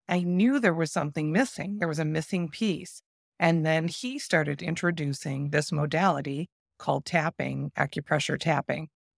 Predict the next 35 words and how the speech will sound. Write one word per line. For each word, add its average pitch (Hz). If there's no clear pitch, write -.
And 170
that's 170
where 170
it 160
kind 165
of -
led, 165
um, 143
to 170
me 147
getting 160
more 151
training, 175
um, 147
and 151
to 165
connecting 160
with, 151
with 156
some 156
of 143
my 135
colleagues 135
who 151
at 156
the -
time, 156
uh, 143
were 160
just 170
kind 165
of 143
testing 156
this 135
out. 156